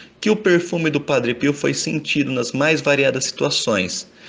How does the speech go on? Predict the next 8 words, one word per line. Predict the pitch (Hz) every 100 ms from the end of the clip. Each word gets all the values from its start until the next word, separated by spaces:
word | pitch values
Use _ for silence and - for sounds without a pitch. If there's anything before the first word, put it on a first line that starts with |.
| - -
São | - 107
apenas | 113 - 131 143 135
alguns | 202 262 135 170 180 117 - - - -
exemplos | 107 95 104 101 113 120 - - -
das | - 107
milhares | 110 151 175 156 180 190 180 123 110
de | - 95
vezes | 104 117 120 131